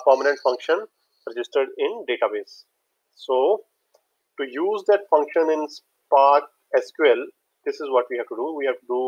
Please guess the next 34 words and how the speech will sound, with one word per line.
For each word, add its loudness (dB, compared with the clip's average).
spark 2
dot 2
U -8
D -2
F -2
register -2
and, 4
uh, 2
give 4
that 4
function 0
a 2
name -2
and -2
pass 2
the 4
function -6
definition, -2
which -4
is 0
our 4
uppercase 0
F 2
one. -18
Cool. 4
So 8
now 8
this 0
function 2
is 2
registered 0
with 2
Spark 2
S -2